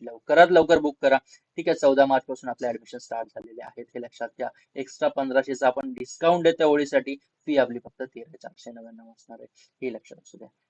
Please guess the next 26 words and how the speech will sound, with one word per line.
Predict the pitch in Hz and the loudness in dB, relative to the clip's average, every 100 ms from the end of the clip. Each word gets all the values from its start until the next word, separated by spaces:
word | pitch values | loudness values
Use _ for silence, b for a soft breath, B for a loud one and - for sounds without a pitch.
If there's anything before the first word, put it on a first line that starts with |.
| _ | _
ठीक | 156 156 | -8 -6
आहे, | 185 _ _ - | -6 _ _ -4
so | 151 - _ | -4 -6 _
माझ्या | 139 135 147 | -2 0 0
मते, | 143 143 147 - _ | -2 -4 -6 -8 _
आणि | 143 147 | -8 -2
हा | 135 143 | 2 4
जो | 147 | 2
कोर्स | 143 143 131 | -2 -4 -2
आहे, | 147 | 0
हा | 143 | 4
ऑनलाइन | 139 127 135 143 | 4 2 0 0
आहे, | 139 139 143 | -2 -2 -4
दोन | 135 127 | -2 -4
महिन्याची | 135 135 139 135 | -2 -4 -4 -6
बॅच | 139 135 135 | -2 0 2
आहे. | 139 135 | 0 0
मी | 151 | 0
दोन | 131 143 | 0 0
महिन्याची | 156 160 156 165 | 0 -2 -2 -4
म्हणतोय, | 151 147 147 | -4 -2 -2
पण | 151 | -4
ही | 139 131 | -4 0
आपली | 131 147 | 0 0
तीन | 139 123 | -10 -12
चार | 120 127 | -6 -6